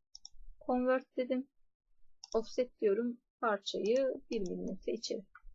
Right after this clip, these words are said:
Şöyle ters çevirip beş milimetre kestiğimizde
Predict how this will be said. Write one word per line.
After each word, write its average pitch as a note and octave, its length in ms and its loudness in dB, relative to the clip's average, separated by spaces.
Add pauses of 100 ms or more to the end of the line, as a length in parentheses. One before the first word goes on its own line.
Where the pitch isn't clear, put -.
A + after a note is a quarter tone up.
(2500)
Şöyle - 380 -2
ters B3 280 0
çevirip - 340 -2
beş A#3+ 260 2
milimetre F#3 440 -2
kestiğimizde - 800 -4